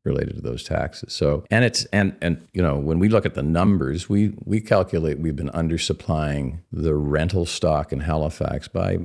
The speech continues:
about fifteen hundred suites a year. So we've seen steady decrease in the vacancy rate over the last five or six years for sure,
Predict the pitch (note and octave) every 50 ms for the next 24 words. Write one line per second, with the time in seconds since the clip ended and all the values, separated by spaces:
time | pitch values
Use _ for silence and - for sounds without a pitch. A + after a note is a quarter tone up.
0 | - - - - G#2+ - A#2 A#2 A2+ - - - F2 E2+ D#2+ - - - D#2 D#2
1 | D2 D2 D2 D2 D2 C#2 - - - - D#2 C#2+ - - - - C2 C#2+ D2 C2+
2 | C2 B1 - - D#2+ D#2 C#2+ - - - F#2 E2 D#2+ D#2+ - - - - A#2 A2
3 | G#2+ G#2+ G2+ F2+ E2 D2+ D#2 D#2 D#2 - - - E2+ D2+ C#2+ C#2+ - - D2 C#2+
4 | C2+ C2+ D2+ D2+ C#2+ D2+ - - D2 C#2 - - C2+ C2+ D2 C2 C2+ C2+ B1+ C2+
5 | C#2+ C2+ C2+ C#2+ C#2+ C#2+ C#2 C#2 D2 C#2 C#2+ C#2+ - - _ - - C#2+ C2 B1+
6 | B1 C2+ C2+ A#1+ A1+ - - - - D2 - - - D2 C#2+ C#2 C2 C#2 - -
7 | - - - - - - B2 C3+ - - A#1 C#2+ F#2